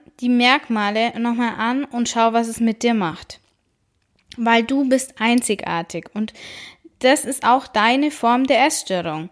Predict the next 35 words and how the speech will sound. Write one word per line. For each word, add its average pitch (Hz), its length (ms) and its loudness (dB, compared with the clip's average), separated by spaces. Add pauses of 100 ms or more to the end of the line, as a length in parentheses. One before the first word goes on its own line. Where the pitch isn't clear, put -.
(340)
Du 320 200 4
hast 302 260 -2
es 233 160 -6
genauso 247 580 2
verdient 269 440 0
zu 240 80 -10
sagen, 233 360 -2
dass 226 160 -2
du 240 80 -6
eine 226 160 -4
Essstörung 220 600 -2
hast 247 280 -4
und 226 280 -6 (720)
hast 254 200 2
es 254 120 -10
genauso 277 480 4
verdient, 262 420 0
dass 247 140 -4
du 247 80 -8
Hilfe 254 320 2
bekommst. 214 640 -4
Nur 302 300 4
so 254 400 2 (280)
kann 277 260 2
in 269 140 -2
unserer 262 280 0
Gesellschaft 254 600 0
auch 233 180 -2
wirklich 269 460 2
ein 262 100 0
Umdenken 208 560 0
stattfinden, 196 720 -4
in 190 100 -4
dem 233 240 0
ganz, 294 420 2